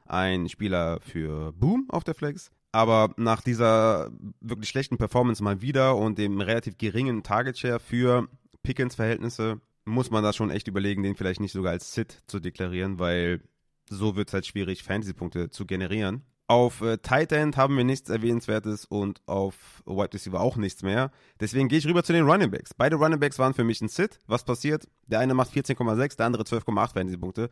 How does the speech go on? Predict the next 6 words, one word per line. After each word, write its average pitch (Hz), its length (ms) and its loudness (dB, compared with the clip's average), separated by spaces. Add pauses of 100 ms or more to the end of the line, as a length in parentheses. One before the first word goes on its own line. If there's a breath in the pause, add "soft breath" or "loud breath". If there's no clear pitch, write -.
(100)
Natürlich. 113 480 -2 (220 soft breath)
Najee 165 300 4
Harris 185 360 2 (300 soft breath)
mit 170 180 4
dem 196 120 2
Touchdown. 101 480 -2